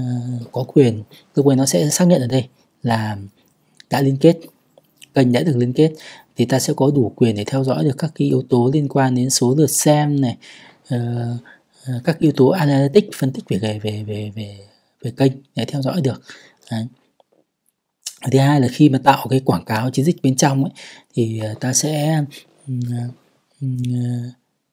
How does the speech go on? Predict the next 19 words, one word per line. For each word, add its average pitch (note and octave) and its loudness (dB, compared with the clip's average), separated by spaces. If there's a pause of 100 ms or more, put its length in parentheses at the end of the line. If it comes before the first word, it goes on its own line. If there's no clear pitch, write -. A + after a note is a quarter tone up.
(1160)
đưa D3+ 8
các - -2
video C3+ 4
đấy B2 0
vào, B2+ -4
bất F#3+ -2
kỳ C#3+ 6
video C3 4
nào A2 -4
của - -4
kênh C3+ 0
đấy A2+ 0
để D3+ -4 (140)
quảng - -8
cáo A#2 -4
một C#3+ -8
cách D3+ -2
dễ D3 2
dàng. - -6